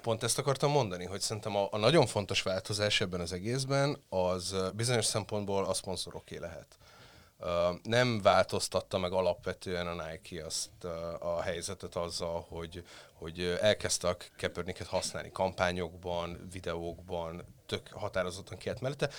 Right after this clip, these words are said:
Nyilván ez, hogy a Nike egy cég, pénzt akar ezzel keresni, ö, viszont annyira meghatározó szereplője az amerikai sportoknak, meg az amerikai életnek általában, hogy tök könnyen átfordíthat, ö, ilyen, ilyen mozgalmakat. Akár nyilván volt visszaütközés, tehát hogy elkezdték emberek elégetni a Nike cipőjüket utána, ami talán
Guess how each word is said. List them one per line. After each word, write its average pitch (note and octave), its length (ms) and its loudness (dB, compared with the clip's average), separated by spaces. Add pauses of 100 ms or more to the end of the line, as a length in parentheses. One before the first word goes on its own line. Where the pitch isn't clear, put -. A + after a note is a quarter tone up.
(140)
Nyilván B2+ 240 6
ez, A#2+ 100 4
hogy G2+ 140 0
a F#2+ 100 0
Nike F#2 180 -4
egy - 100 -12
cég, B2+ 280 0
pénzt - 280 -2
akar - 180 -10
ezzel E2 240 -6
keresni, A2+ 520 2 (340)
ö, F#2+ 400 4 (640)
viszont A#2+ 640 2 (120)
annyira B2 260 4
meghatározó F#2+ 520 0
szereplője F2+ 540 -2
az F2 80 -6
amerikai F#2 320 -6
sportoknak, G2 720 -6
meg F2 140 -8
az F2+ 80 -6
amerikai F2+ 460 -6
életnek F#2+ 400 -2
általában, A#2+ 640 0 (400)
hogy - 160 -2
tök - 140 0
könnyen G2+ 260 0
átfordíthat, F2+ 920 -4
ö, F#2+ 260 2 (360)
ilyen, F2+ 440 -4
ilyen F#2+ 120 -2
mozgalmakat. F#2+ 680 -2
Akár A2 160 -4
nyilván A#2+ 320 2
volt G#2 240 0
visszaütközés, A2 1000 0
tehát - 180 -6
hogy G#2 80 -2
elkezdték - 400 0
emberek F2 300 -4
elégetni F#2 500 -4
a - 20 -2
Nike F2+ 260 -4
cipőjüket F#2 580 -8
utána, F2 320 -6
ami E2+ 160 -6
talán F2+ 360 -4